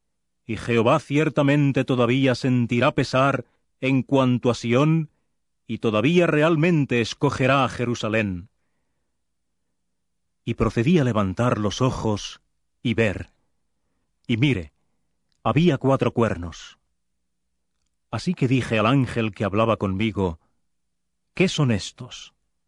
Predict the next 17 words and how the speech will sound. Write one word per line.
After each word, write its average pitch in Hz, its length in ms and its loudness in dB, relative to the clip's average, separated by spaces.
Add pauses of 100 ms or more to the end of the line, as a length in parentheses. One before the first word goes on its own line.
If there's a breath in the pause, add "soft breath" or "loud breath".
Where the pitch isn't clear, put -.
(1000)
A 107 80 -2
su 113 140 -4
vez 123 280 0
me 117 160 0
dijo, 98 480 -6 (1000)
"Estos 139 380 0
son 175 220 2
los 151 180 0
cuernos 143 480 0
que 131 140 -4
dispersaron 131 720 0
a 117 40 0
Judá, 123 440 0 (640)
Israel 120 840 0 (420)
y 139 140 -2
Jerusalén". 110 760 -2 (1800)
Además, 98 600 -4